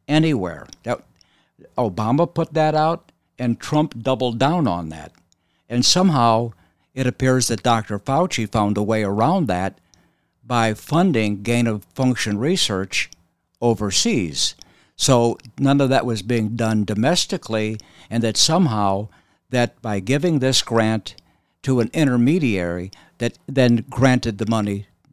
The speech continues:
to the Wuhan laboratory, there's all these arm-length approaches to his involvement in this whole thing.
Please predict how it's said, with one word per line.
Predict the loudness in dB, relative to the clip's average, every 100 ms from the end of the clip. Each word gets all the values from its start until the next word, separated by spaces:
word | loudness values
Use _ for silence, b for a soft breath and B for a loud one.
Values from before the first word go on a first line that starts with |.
| _
to | -6
the | -4 -4 -4
Wuhan | 0 0 2 0 0
laboratory, | 0 0 -2 -4 -6 -8 -14 -18 b b b 0
there's | 2 2
all | 2 0 0
these | -2 -2 0
arm-length | 0 2 0 -2 -4 0 2 2 0 -6
approaches | -10 -6 0 0 0 -6 -4 -4 -4 b -8
to | -6
his | 0 2 2
involvement | 0 0 2 0 0 -6 -12 -12 -6
in | -4
this | -4 -8
whole | -6 -8
thing. | -8 -14 -14